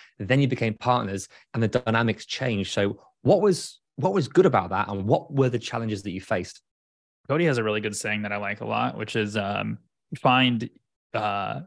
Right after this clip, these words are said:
Speaker 2: find friendship in business, not business in friendship. And, um, Cody and I weren't friends before we partnered up.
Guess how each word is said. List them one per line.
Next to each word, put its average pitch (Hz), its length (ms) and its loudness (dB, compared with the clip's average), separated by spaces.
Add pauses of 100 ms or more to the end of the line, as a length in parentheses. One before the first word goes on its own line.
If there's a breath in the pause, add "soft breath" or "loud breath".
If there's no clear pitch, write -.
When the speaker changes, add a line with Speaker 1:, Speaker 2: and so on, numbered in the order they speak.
(120)
Speaker 2:
find 127 320 4
friendship 117 400 0
in 110 100 -2
business, 117 560 -2
not 113 300 0
business 104 340 0
in 101 100 -6
friendship. - 420 -10 (480)
And, 104 520 0 (120)
um, 98 420 -4
Cody 127 220 2
and 117 80 4
I 107 100 4
weren't 107 340 -2
friends 95 380 0
before 92 420 -6
we 92 220 -10
partnered 101 400 -4
up. - 220 -6